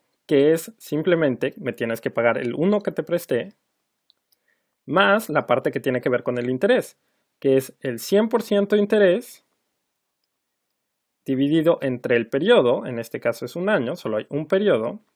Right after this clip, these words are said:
elevado a la potencia uno. Es más, vamos a hacerlo así. Vamos a poner el periodo entre uno elevado a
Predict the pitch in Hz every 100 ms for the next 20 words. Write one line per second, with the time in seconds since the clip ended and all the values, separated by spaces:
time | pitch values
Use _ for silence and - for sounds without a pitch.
0 | _ _ _ _ _ _ _ _ - 202
1 | 208 180 117 123 - _ - 143 123 -
2 | _ - 127 - 120 - 120 110 - 113
3 | 113 _ _ _ _ _ _ _ _ _
4 | _ _ _ 135 117 104 107 _ _ _
5 | _ _ _ _ _ _ _ _ _ _
6 | _ _ _ _ _ 123 123 110 104 127
7 | 131 - 120 120 117 110 117 113 113 113
8 | 117 123 113 - _ _ 120 107 113 123
9 | 175 131 135 202 _ _ _ _ _ _
10 | _ _ _ _ 117 - 117 165 202 120
11 | - - 117 110 120 123 123 - 123 -